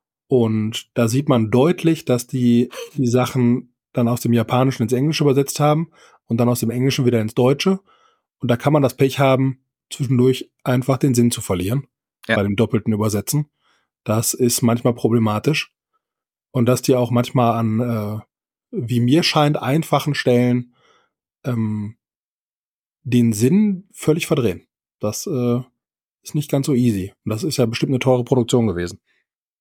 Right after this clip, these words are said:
Speaker 2: Im Original ja. Ich glaube, Lokalisation ist, und das ist ja im Grunde das, was wir auch hier in der Übersetzung machen, ist, glaube ich, selten teuer.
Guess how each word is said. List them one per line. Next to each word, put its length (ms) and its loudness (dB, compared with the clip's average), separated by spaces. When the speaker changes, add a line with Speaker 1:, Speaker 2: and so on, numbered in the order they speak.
Speaker 2:
Im 140 2
Original 840 2
ja. 640 0
Ich 140 -8
glaube, 360 2
Lokalisation 1300 0
ist, 440 -4
und 440 -8
das 140 2
ist 40 -4
ja 60 2
im 100 0
Grunde 220 0
das, 180 0
was 180 -4
wir 160 4
auch 120 0
hier 160 0
in 60 -2
der 100 -2
Übersetzung 500 -2
machen, 400 -2
ist, 180 -2
glaube 240 2
ich, 120 -4
selten 440 -2
teuer. 400 -6